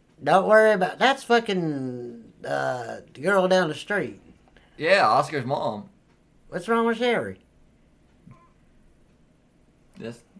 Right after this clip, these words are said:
Speaker 2: your baby son there.
Speaker 1: Hell no, I did not put my wiener in her vagina. Isn't that what that dude says?
Speaker 2: Wait, J-, trans Jesus?
Speaker 1: No, hell no, that fucking guy.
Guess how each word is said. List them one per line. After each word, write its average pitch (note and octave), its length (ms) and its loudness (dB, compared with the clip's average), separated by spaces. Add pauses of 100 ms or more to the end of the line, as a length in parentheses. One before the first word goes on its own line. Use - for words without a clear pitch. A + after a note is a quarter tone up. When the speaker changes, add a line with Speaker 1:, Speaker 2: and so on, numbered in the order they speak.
(340)
Speaker 2:
your B2+ 200 -14
baby B2+ 360 -12
son - 320 -14
there. - 100 -16
Speaker 1:
Hell C#4 520 10
no, C#4+ 120 4
I D#4 240 4
did C4+ 120 2
not C#4 420 4
put A#3+ 180 0
my A#3+ 160 0
wiener B3 420 0
in G#3+ 60 -2
her A#3 320 2
vagina. G#3 600 -2 (1040)
Isn't E3+ 120 -8
that A#3 160 4
what A3+ 100 -2
that G#3+ 200 0
dude A#3+ 240 2
says? A#3+ 480 2 (120)
Speaker 2:
Wait, A2+ 320 -8
J-, - 220 -18
trans C#3 380 -6
Jesus? F3 380 -12 (200)
Speaker 1:
No, A3+ 120 2
hell D4 600 8
no, A#3+ 160 0
that G3 380 2
fucking A3+ 340 -2
guy. F3+ 500 0